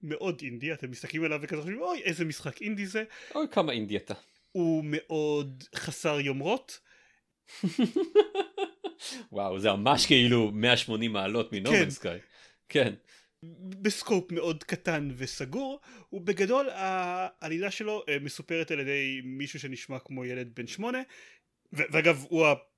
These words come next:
Speaker 1: ה-voice acting היחיד במשחק, הוא כאילו, כל הדמויות במשחק מדובבות על ידו, מה שקצת
Speaker 2: או, חמוד.
Speaker 1: אני חייב להודות,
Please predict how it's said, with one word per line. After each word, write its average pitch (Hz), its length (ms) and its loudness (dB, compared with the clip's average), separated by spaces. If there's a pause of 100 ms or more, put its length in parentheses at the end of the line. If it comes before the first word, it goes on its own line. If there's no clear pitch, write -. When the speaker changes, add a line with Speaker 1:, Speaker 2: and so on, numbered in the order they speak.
(380)
Speaker 1:
ה-voice 151 640 -2
acting 143 220 -2
היחיד 139 220 0
במשחק, 135 400 -4
הוא - 120 -20
כאילו, 120 180 -8
כל 160 160 4
הדמויות 139 360 -2
במשחק 143 340 -6
מדובבות 127 380 -8
על 127 80 -2
ידו, 151 260 -2
מה 139 120 -8
שקצת - 520 -10 (580)
Speaker 2:
או, 185 160 0
חמוד. - 200 -2
Speaker 1:
אני 156 80 2
חייב 139 140 2
להודות, 123 300 -8